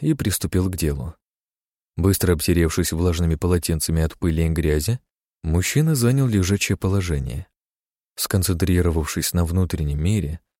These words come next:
он приступил к насыщению паладина хаоса. Его улучшение было самым простым способом обретения мощи.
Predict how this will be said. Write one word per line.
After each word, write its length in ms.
он 200
приступил 580
к 80
насыщению 680
паладина 540
хаоса. 640
Его 300
улучшение 600
было 320
самым 480
простым 500
способом 640
обретения 600
мощи. 500